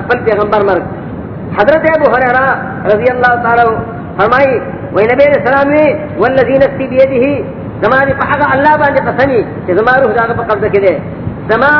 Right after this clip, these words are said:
ورثه به زما میراث نه تقسیموي، ما ترکنه صدقه، کوم مال چې موږ پرېږدو هغه صدقه ده. حدیث انس رضی الله تعالی عنه کې راځي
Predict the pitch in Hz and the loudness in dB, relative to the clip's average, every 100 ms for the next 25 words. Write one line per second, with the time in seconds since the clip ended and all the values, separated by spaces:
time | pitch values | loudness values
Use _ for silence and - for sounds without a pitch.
0 | 294 - - - 190 233 240 277 285 226 | 0 -4 -8 -4 0 0 0 0 0 0
1 | 240 262 269 269 277 - 392 254 254 254 | 0 2 2 0 -4 0 2 4 2 0
2 | 294 - 214 220 180 - - 170 226 240 | -2 0 0 2 0 -2 -6 -2 0 0
3 | 226 240 233 196 185 208 185 175 131 - | 0 0 0 0 2 -2 0 -2 -4 -8
4 | - - 226 254 269 254 240 262 240 254 | -6 -2 0 0 0 0 -2 -4 -4 0
5 | 226 220 190 190 180 175 147 - - - | 0 0 -2 -2 0 -2 -2 -8 -10 -12
6 | - - - - 220 269 330 - - 269 | -10 -10 -8 -4 0 2 2 2 0 0
7 | 320 269 247 254 240 240 226 240 226 220 | 0 0 0 0 2 2 0 -2 -2 0
8 | 196 214 | 2 2